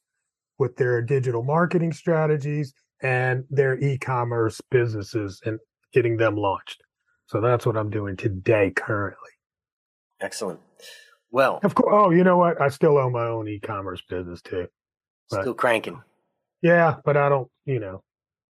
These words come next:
Speaker 1: have to do any of that work.
Speaker 2: Mm-hmm. Great.
Speaker 1: I built it up. It runs itself.
Speaker 2: Mm. That's where a lot of the audience is, you know, aiming for. They wanna be at that point. So now it's time to share your worst investment ever. And since no one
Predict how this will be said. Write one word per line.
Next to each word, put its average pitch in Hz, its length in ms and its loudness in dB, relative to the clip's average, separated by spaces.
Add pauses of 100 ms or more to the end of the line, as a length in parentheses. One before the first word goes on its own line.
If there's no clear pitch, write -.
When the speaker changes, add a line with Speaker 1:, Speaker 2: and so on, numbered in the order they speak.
(200)
Speaker 1:
have 127 200 0
to 120 100 -8
do 117 180 2
any 107 160 -2
of 98 120 -6
that 95 200 -6
work. 87 320 -6 (340)
Speaker 2:
Mm-hmm. 87 680 -14 (640)
Great. 92 260 -14
Speaker 1:
I 120 80 -2
built 120 320 2
it 117 80 2
up. 110 240 2 (320)
It 123 80 0
runs 117 320 0
itself. 104 480 -4 (460)
Speaker 2:
Mm. 95 240 -12 (680)
That's 127 260 2
where 131 180 4
a 120 80 6
lot 123 240 4
of 117 60 0
the 120 140 0
audience 117 500 0
is, 104 320 -14
you 101 100 -12
know, 98 240 -10
aiming 104 560 -8
for. 104 260 -12
They 101 120 -14
wanna 98 240 -12
be 95 160 -14
at 85 100 -20
that 107 240 -6
point. 104 340 -8 (200)
So 113 180 0
now 131 460 0
it's - 180 -10
time 117 240 -2
to 107 60 -6
share 113 240 -2
your 95 180 -6
worst 104 400 0
investment 92 460 -4
ever. 110 180 0
And 95 160 -8
since 98 240 -12
no 107 180 2
one 80 220 -6